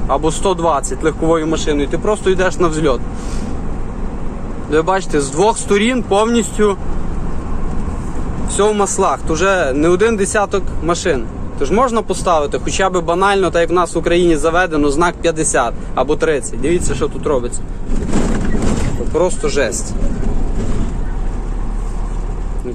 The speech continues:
ти що, що робить? Машину підкидує, чотири трампліна. Машину підкидує і все, і ти на обочині.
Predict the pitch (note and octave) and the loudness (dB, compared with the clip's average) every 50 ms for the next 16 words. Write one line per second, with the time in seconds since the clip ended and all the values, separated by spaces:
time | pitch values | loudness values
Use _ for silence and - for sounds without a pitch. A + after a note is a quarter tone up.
0 | - - E3 E3+ D#3 - - E3+ D3 - - F3 E3 C#3 C3 B2 B2 B2+ C#3 C3 | -4 -2 0 0 0 0 0 0 0 0 2 0 2 2 0 -2 -2 -2 -2 0
1 | - G3 F#3+ G3+ F#3+ - G3 F3 - - G#3 G3+ F3+ F#3 - - - - - G#3+ | 0 0 0 0 0 -2 -4 -4 -2 0 0 0 0 -2 -2 -4 -4 -2 0 2
2 | G#3+ G#3 G3 - G3 G3 - - G3+ F#3+ E3 C#3 B2+ A2+ - - - - - - | 2 2 0 0 -2 -2 0 2 2 2 2 0 0 -2 -2 -2 -2 -4 -6 -4
3 | - - - - C#3 B2+ - G3+ G3+ G#3 G3 F3+ - F#3+ - - A3+ G#3+ G#3+ G3 | -4 -6 -4 -4 -4 -2 0 0 0 0 0 -2 -2 -4 -2 0 0 0 2 2
4 | G#3 G3+ G3+ G3 - A#3 G#3+ G3 E3+ C#3 F#3+ F#3 F#3+ F#3 F#3 F3 F3 G3 F#3+ E3 | 2 0 0 0 2 2 2 2 2 0 0 2 2 2 2 2 2 2 0 0
5 | - - F3 D#3 | 0 -2 -2 0